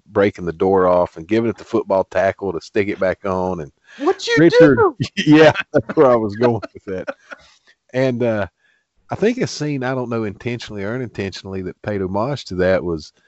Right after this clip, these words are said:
Speaker 1: in the first Hangover, when Zach Galifianakis' character is at the gas station and that old man's like,
Speaker 2: Mm-hmm.
Speaker 1: "Nice car." And he's like, "Don't touch it. Don't even look at it. Walk away, old man." <laughs>
Speaker 2: <laughs>
Speaker 1: That,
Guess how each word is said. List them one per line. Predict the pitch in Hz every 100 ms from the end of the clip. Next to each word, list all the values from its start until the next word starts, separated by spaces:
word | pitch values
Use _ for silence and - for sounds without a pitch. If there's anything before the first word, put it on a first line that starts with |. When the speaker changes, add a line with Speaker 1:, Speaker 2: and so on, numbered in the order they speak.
| _ -
Speaker 1:
in | 117
the | 98
first | - 98 -
Hangover, | 127 127 101 78 71 69 _ _ _ _ _ _ _ -
when | 104
Zach | 90 104 98
Galifianakis' | 110 101 101 113 120 - 107 - -
character | 101 95 82 92
is | 87
at | 92 -
the | 90
gas | 95 92
station | - 92 92 95
and | 92
that | 95
old | 98 98
man's | 104 95
like, | 85
Speaker 2:
Mm-hmm. | 98
Speaker 1:
"Nice | 107 110
car." | - 123 120
And | 107
he's | 82
like, | 73
"Don't | 90 82
touch | 107 107
it. | - - _ -
Don't | 92
even | 90 90
look | 95
at | 107 76 71
it. | - _
Walk | 90 82
away, | 92 92 87
old | 73
man." | 76 80 87
<laughs> | _ _ - -
Speaker 2:
<laughs> |
Speaker 1:
That, | - - - 147 - - 147 165 160 139